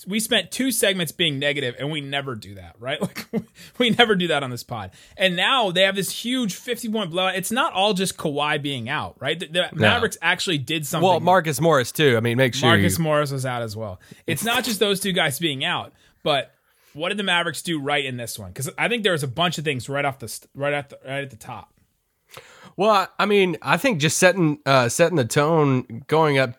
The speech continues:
Speaker 2: into the game, uh, I think, I think it's important ju-, too. You kinda touched on it, but, you know, they've been in L A for a handful of days, and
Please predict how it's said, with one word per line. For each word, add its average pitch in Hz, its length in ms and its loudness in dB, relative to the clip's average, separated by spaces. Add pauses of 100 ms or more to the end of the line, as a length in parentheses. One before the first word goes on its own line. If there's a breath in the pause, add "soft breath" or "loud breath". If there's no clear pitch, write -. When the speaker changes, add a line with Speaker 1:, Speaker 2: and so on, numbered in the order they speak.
Speaker 2:
into 131 340 2
the 240 100 2
game, 120 480 2
uh, 113 360 4
I 117 120 2
think, 139 340 2
I 120 40 -2
think 160 160 4
it's 143 80 0
important 139 380 2
ju-, 165 120 0
too. 220 300 2
You 117 140 4
kinda 147 300 4
touched 151 340 0
on 110 160 4
it, 104 160 0
but, 117 200 6 (340 soft breath)
you 165 80 0
know, 160 40 4
they've 170 200 4
been 185 140 4
in 269 120 0
L 131 220 4
A 208 160 6
for 127 260 2
a 113 40 2
handful 135 360 2
of 113 80 4
days, 120 420 2
and 104 160 0